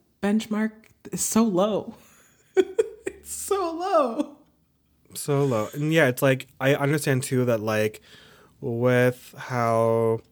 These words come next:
Speaker 2: capitalism is oriented in this country, it is not easy to be able to, like, donate your time to, like, go to that B L M office downtown Toronto and be like, "Hi, like, what can I do? How can I help?"
Speaker 1: Mm-hmm.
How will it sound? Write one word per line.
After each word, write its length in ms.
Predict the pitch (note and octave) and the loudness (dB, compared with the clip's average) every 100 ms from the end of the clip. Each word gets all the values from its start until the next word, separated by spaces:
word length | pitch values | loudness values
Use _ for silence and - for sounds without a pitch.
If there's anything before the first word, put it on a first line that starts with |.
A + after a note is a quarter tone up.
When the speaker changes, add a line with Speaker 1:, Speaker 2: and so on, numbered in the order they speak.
| _ - | _ -18
Speaker 2:
capitalism 580 | - C3 - A#2+ A2+ A#2 | -6 -6 -2 -4 -2 -6
is 80 | - | -6
oriented 460 | A2 A2 A2+ A2+ A#2 | -8 -6 -6 -6 -6
in 80 | G#2+ | -6
this 120 | G#2+ | -8
country, 520 | - G#2+ - A#2+ A#2+ | -8 -10 -8 -6 -6
it 260 | C3 - D3 | -6 -6 -4
is 100 | D3 | -2
not 160 | E3 A#2+ | -4 -6
easy 440 | A2+ G2+ G2 G#2+ - _ _ _ _ | -8 -6 -6 -6 -8 _ _ _ _
to 140 | - D3 | -10 -6
be 180 | C3 A#2+ | -2 -2
able 160 | A#2 | -2
to, 120 | A#2 B2+ | -2 -2
like, 240 | G#2+ - | -2 -4
donate 240 | A2+ A2 G#2+ | -6 -4 -4
your 100 | G#2+ | -6
time 600 | G#2+ G#2 G#2 G#2 G#2+ B2 _ _ _ - | -6 -6 -4 -4 -6 -10 _ _ _ -10
to, 120 | C3+ | -6
like, 520 | A2 G#2+ G#2 - A#2 | -2 -2 -4 -8 -10
go 200 | A2+ A2 | -4 -2
to 120 | A2 | -2
that 160 | A#2 G#2 | -6 -6
B 100 | A2 | -4
L 140 | G#2+ G#2+ | -2 -2
M 120 | A2+ | -6
office 420 | G#2+ A2+ G#2+ - - | -8 -8 -10 -14 -14
downtown 240 | A2+ A2 | -12 -10
Toronto 220 | G#2+ A2+ A2 | -12 -10 -8
and 80 | |
be 60 | G#2+ | -6
like, 120 | G#2+ | -6
"Hi, 220 | G#2 G2+ F#2+ | -6 -8 -8
like, 160 | G2 | -8
what 180 | A2 A#2 | -6 -6
can 120 | - | -6
I 100 | A2 | -8
do? 220 | F#2+ F#2+ F#2+ | -8 -10 -10
How 140 | A2+ | -12
can 140 | A2 G#2 | -10 -10
I 80 | |
help?" 260 | G2 F#2+ F#2 | -8 -8 -10
Speaker 1:
Mm-hmm. 500 | - - - - F#3 | -14 -20 -20 -18 -16